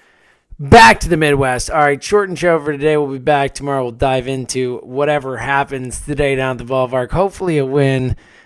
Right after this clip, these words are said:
and look ahead to the series with the Rockies and a whole lot more. But, uh, big one today. Big one, big one, big one. Hopefully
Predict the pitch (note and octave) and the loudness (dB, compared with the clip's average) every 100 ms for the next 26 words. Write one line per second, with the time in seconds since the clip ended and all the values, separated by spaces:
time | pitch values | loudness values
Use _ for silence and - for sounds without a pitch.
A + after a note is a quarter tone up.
0 | _ - C3+ C#3+ C#3 C3 A#2+ A2+ C3+ C3 | _ -10 -4 0 0 0 -4 -4 -4 -4
1 | A2 A2+ A#2 B2 A#2+ G#2 A2+ A2 A2 A2+ | -6 -10 -8 -6 -6 -6 -10 -10 -10 -10
2 | A2+ A2 A2+ G#2 A2 C2 A2 G#2+ - - | -10 -10 -12 -10 -10 -10 -12 -12 -12 -2
3 | A#3 G3+ F#3+ D#3 B2 A2 - E3+ E3+ D3+ | 0 0 -2 -4 -6 -8 -8 -6 -6 -2
4 | D#3 C#3+ C3 C3+ B2+ B2 B2+ - B2+ A2 | -4 -4 -6 -6 -6 -8 -10 -8 -8 -8